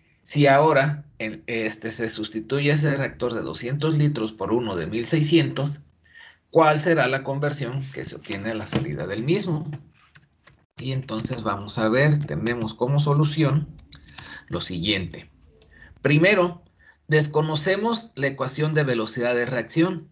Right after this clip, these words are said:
Sin embargo, pues nos proporcionan información con la cual debe ser suficiente para proponer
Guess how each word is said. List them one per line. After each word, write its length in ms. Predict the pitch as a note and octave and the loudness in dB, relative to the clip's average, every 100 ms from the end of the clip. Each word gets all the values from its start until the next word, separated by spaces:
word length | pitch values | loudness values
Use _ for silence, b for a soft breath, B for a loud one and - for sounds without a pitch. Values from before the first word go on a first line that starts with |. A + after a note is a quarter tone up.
| _ | _
Sin 300 | - F#3 G#3 | -2 0 2
embargo, 440 | G#3 E3+ D#3+ D3+ | 2 2 2 -2
pues 160 | C#3 A#2 | -4 -8
nos 200 | A#2+ - | -10 -10
proporcionan 580 | A2+ - C#3+ E3 G3 G3 | -10 -8 -4 -2 0 -2
información 720 | F#3+ F#3 F#3 F#3+ E3 D#3+ C#3+ | -2 0 0 0 2 2 0
con 160 | A#2+ | -2
la 180 | G#2+ - | -4 -2
cual 400 | D3+ D3 D3 - B B B - | 0 2 0 -6 B B B 2
debe 260 | D#3+ G3 | 2 4
ser 160 | G3 F#3 | -2 -4
suficiente 580 | F#3 G#3 G3+ E3+ D3+ D#3 | -6 -10 -4 -2 -2 -2
para 300 | B2 A2+ - | -2 -2 -4
proponer 640 | A2 A#2+ B2 C#3 D#3 - | -8 -6 -2 -2 -2 -8